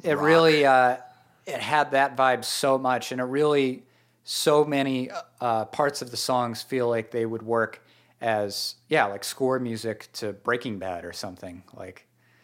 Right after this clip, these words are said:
Speaker 2: Dude, yeah. I love Breaking Bad's music, too. I know, I know exactly what you mean. I, I, dude, you kinda nailed it, like, <laughs> Metallica meets Spongel, but with amazing vocals. I mean, I do love Metallica,
Speaker 1: Right, that, that, and
Speaker 2: but,
Speaker 1: that's
Speaker 2: uh,
Speaker 1: its own thing. Like, you're sharing the content of these lyrics now. That's like,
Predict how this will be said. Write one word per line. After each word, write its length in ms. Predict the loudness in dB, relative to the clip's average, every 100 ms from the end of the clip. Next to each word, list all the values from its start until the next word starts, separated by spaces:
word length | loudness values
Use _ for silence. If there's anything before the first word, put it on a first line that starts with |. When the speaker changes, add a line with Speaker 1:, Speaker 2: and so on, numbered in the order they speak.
| _ _ _ _ -12
Speaker 2:
Dude, 280 | -10 -10 -6
yeah. 280 | -4 -4 -6 -8
I 100 | -6
love 360 | -4 2 2 2
Breaking 300 | -2 -2 -2
Bad's 200 | -4 -4
music, 300 | -6 -10 -10
too. 300 | -6 -6 -6 _ _ _ _ _ -4
I 100 | -2
know, 80 |
I 120 | 0 2
know 120 | 2
exactly 360 | 2 0 0
what 80 | -4
you 60 | -4
mean. 300 | -6 -6 -4
I, 160 | -2
I, 40 | -2
dude, 240 | 0 -2
you 80 | 0
kinda 180 | 0 2
nailed 260 | 4 4 4
it, 80 |
like, 280 | 2 0 -2 _ _ _ _ -6
<laughs> 140 | -4
Metallica 840 | -2 -2 2 4 6 4 4 2 2
meets 240 | -2 -4
Spongel, 680 | -6 -2 0 2 0 -4 -6 -8 2
but 120 | 6
with 200 | 6 4
amazing 600 | 4 4 4 4 2 2
vocals. 500 | 2 2 2 -4 -2
I 80 | 2
mean, 120 | 2
I 40 |
do 140 | 4 2
love 140 | 2
Metallica, 40 | 4
Speaker 1:
Right, 320 | 6 6 6
that, 240 | 6 4 6
that, 200 | 6 6
and 100 | 4
Speaker 2:
but, 60 | 4 4
Speaker 1:
that's 80 | 2
Speaker 2:
uh, 40 |
Speaker 1:
its 120 | 0
own 200 | 0 0
thing. 260 | -2 -2 -2
Like, 160 | -2
you're 120 | 0 2
sharing 340 | 2 2 2
the 160 | -2 -2 -4
content 420 | -2 -2 0 -2 0
of 80 |
these 180 | -2 -4
lyrics 360 | 0 0 -2 -4
now. 140 | -4
That's 280 | -2 -2 -4
like, 280 | -4 -6